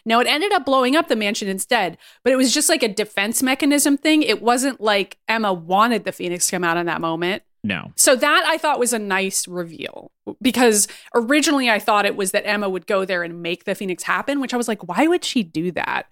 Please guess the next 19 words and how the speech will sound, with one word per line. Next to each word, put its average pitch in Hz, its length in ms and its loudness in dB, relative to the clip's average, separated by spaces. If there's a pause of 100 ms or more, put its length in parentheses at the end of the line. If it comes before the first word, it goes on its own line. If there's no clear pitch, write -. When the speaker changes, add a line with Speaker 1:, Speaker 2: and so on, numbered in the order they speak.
(160)
Speaker 1:
But 247 120 2
that's 311 240 0
not 269 180 0
what 214 120 0
it 190 180 -4
was. - 500 -8
Speaker 2:
Right. 92 380 -4
Speaker 1:
So 269 160 2
Selene 285 340 2
continues, 202 580 -4
and 202 140 -8
she's 214 200 -6
like, 196 240 -2
"Emma's 277 320 0
miscalculation 208 800 0
cost 226 360 0
us 170 120 -2
the 180 100 -10
Phoenix, - 480 -6